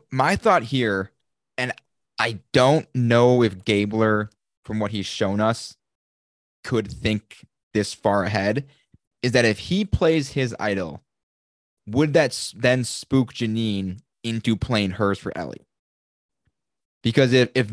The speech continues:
if his whole game plan is getting Janine and Ellie to believe that they're voting together, he wouldn't play it for, for Cody or somebody else. And he, and he can't play it for himself 'cause he, 'cause he's safe.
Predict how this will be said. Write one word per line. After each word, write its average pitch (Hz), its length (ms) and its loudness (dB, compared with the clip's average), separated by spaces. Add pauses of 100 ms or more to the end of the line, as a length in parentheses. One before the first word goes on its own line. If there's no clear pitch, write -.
if 117 180 0
his 180 220 2
whole 170 160 4
game 117 260 -4
plan 98 420 -4 (440)
is 104 480 -2 (520)
getting 117 560 0
Janine 107 460 0
and 104 160 -4
Ellie 101 300 -4
to 110 140 -10
believe 101 300 -4
that 92 120 -6
they're 98 160 -2
voting 95 300 -4
together, 98 640 -4 (1120)
he 151 200 2
wouldn't 143 360 2
play 131 340 0
it - 180 -4
for, 95 560 -4 (680)
for 104 160 -6
Cody 92 560 -2
or 87 500 -8 (160)
somebody 95 380 0
else. 85 140 -2
And 101 100 -6
he, - 80 -20
and 117 80 -6
he 107 60 -2
can't - 320 -2
play 156 120 2
it - 120 -4
for 131 80 0
himself 101 340 -2
'cause 101 100 -8
he, 95 120 -4
'cause - 180 -6
he's 92 180 -4
safe. - 400 -8